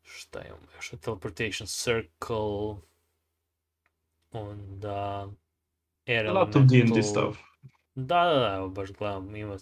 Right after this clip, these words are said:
Speaker 1: ima sve i svašta i konstantno, tipa Demi Lich, Displacer Beast, um, ima puno artworka novih za, a, z-, maj-, tipa
Speaker 2: Evo,
Speaker 1: Mind
Speaker 2: Displacer
Speaker 1: Flayere.
Speaker 2: Beast.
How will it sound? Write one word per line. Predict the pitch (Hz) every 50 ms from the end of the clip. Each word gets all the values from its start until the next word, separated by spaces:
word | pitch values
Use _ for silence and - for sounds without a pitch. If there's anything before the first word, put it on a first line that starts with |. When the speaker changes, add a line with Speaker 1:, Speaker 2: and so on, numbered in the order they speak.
| _ -
Speaker 1:
ima | - 135 120 117 104
sve | - - - 120 110
i | 98
svašta | - - 107 - - 120
i | 110 110 -
konstantno, | _ - 131 120 - 123 110 95 98 98 95 _ - - - - _ _
tipa | - 131 123 127
Demi | 117 113 120 117 107 104 104
Lich, | 98 98 101 98 - - -
Displacer | 113 - - - - 110 101 95 - - 104 98
Beast, | 95 92 101 95 92 87 - - - - - _ _ - 98
um, | 95 95 95 95 95 95 98 101 _ _ _ _ _ _ _ _ - _
ima | - 139 135 120 - _
puno | - 143 147 147 139 131
artworka | 123 120 120 - _ - - 120 101 - - 117
novih | 110 113 113 107 101 95 95 95 - -
za, | - - 113 110 107 107 107 107 104 104 _ _ _ _ _ _ _ _ _ _ _ _ _ _ _ _ _ _ _ _ _ _ _
a, | - - 101 101 101 101 101 101 - _ -
z-, | 117 110 - - 120
maj-, | 110 104 104 107 - 147 - - -
tipa | - - 123
Speaker 2:
Evo, | 110 110 117
Speaker 1:
Mind | 120 117 113
Speaker 2:
Displacer | - - 131 123 123 - - 123
Speaker 1:
Flayere. | 127
Speaker 2:
Beast. | 127 123 123 - 95 98 -